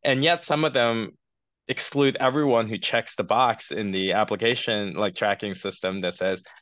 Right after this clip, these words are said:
"Oh, I'll need, like, some sort of visa sponsorship." And it's this perception part that I get, that, that, that I hope to change.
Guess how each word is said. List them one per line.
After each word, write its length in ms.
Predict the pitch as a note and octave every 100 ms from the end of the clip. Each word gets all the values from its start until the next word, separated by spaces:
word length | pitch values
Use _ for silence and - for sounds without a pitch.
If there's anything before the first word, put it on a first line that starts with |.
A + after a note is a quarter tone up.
| -
"Oh, 120 | A#2+
I'll 280 | A2+ G#2+ G#2
need, 240 | G2+ F#2+ G2
like, 160 | F#2
some 160 | - F2+
sort 200 | F#2 E2+
of 80 | E2
visa 240 | D#2+ -
sponsorship." 580 | - B2+ A#2+ G#2+ - - _ - - _ _ _ -
And 440 | C#3 C3 B2 A2+ - _ _ _ _
it's 180 | - B2
this 160 | C#3+ -
perception 760 | - - - D#3 F3+ - A2
part 360 | F2 - - - -
that 140 | G2
I 100 | G2
get, 240 | F#2 F#2 - _ _ _ _ A#2
that, 360 | G#2+ A2 A2
that, 160 | G#2+ -
that 180 | G2+ F#2+ _ _ _ _ _ -
I 240 | A#2+ A2+
hope 320 | G2+ C3 A#2+ -
to 80 | -
change. 500 | - G2+ - -